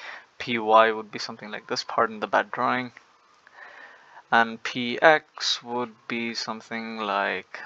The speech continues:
this, a lobe on each side. Okay, I hope that makes sense. Uh, and now we'll get on to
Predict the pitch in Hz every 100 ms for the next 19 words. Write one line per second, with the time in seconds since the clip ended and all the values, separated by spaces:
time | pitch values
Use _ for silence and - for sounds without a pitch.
0 | - - - - - - - - - _
1 | - 117 110 110 113 - - - - 107
2 | - - - - - _ _ _ _ _
3 | _ _ _ _ _ _ _ _ _ _
4 | _ _ _ _ _ _ _ - _ -
5 | - 160 - - 117 - 104 104 101 -
6 | 147 175 - - - _ - - - -
7 | - - - - 113 104 104 104 104 104
8 | - - - 120 110 120 190 151 123 104
9 | 123 123 107 117 - - 110